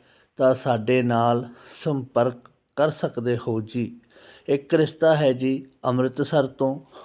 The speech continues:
ਮੁੰਡੇ ਦਾ ਨਾਮ ਸਤਨਾਮ ਸਿੰਘ, ਕਾਸਟ ਜੱਟ ਸਿੱਖ, date of birth ਉੱਨੀ ਸੌ ਸਤਾਨਵੇਂ ਦਾ ਹੈ ਜੀ। ਹਾਈਟ ਪੰਜ ਫੁੱਟ ਗਿਆਰਾਂ ਇੰਚ। ਮੁੰਡਾ ਕੈਨੇਡਾ ਵਿੱਚ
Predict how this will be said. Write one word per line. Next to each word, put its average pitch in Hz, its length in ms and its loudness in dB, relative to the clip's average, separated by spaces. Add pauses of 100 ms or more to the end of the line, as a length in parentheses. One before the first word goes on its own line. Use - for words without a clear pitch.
(100)
ਮੁੰਡੇ 139 380 2
ਦਾ 147 200 2
ਨਾਮ 127 340 0 (100)
ਸਤਨਾਮ 120 600 0
ਸਿੰਘ, 135 400 -4 (500)
ਕਾਸਟ 127 540 2 (180)
ਜੱਟ 117 340 0
ਸਿੱਖ, 131 300 -4 (440)
date 135 460 2
of 147 120 0
birth 131 420 0 (180)
ਉੱਨੀ 139 340 0
ਸੌ 127 560 0
ਸਤਾਨਵੇਂ 110 640 0
ਦਾ 123 120 2
ਹੈ 131 200 2
ਜੀ। 135 340 -2 (560)
ਹਾਈਟ 135 420 4 (540)
ਪੰਜ 135 280 0
ਫੁੱਟ 139 400 -2 (220)
ਗਿਆਰਾਂ 110 440 4
ਇੰਚ। 123 360 -4 (520)
ਮੁੰਡਾ 135 580 2 (180)
ਕੈਨੇਡਾ 131 440 4
ਵਿੱਚ 123 360 0